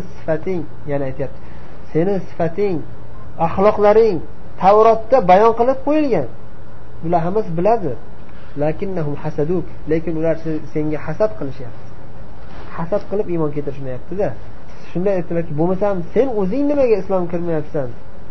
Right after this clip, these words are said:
dedilar yahudiyga. "Qala akrahu khilafa qawmi." "Qavmimga qarshi chiqishni xohlamayapman", dedi yahudiy.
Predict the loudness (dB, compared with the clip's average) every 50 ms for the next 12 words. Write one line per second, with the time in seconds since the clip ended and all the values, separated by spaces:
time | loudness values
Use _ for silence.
0 | -4 -2 0 2 2 2 4 2 2 2 0 0 -2 -4 -4 -4 -4 -2 -2 0
1 | 0 0 0 0 -2 -2 -2 -2 -2 -4 -4 -4 -4 -4 -4 -2 -4 -4 -4 -4
2 | -4 -4 0 4 4 6 6 6 6 4 4 2 0 0 2 2 4 4 4 2
3 | 2 0 2 2 2 2 2 0 0 4 4 4 6 4 4 0 0 -2 -2 -4
4 | -4 -4 -4 -4 -4 -4 -4 -4 0 2 4 4 4 4 2 0 0 0 0 0
5 | 0 -2 -2 -2 -2 -2 -2 -2 -2 -4 -4 -4 -4 -4 -2 -2 -2 -2 -2 -2
6 | -2 -4 -4 -4 -4 -4 -4 -4 -2 -2 -2 0 0 0 0 0 0 -2 -2 -2
7 | -2 -2 -2 -2 -2 -2 -2 -2 -2 -2 -2 -2 -2 -2 -2 -4 -4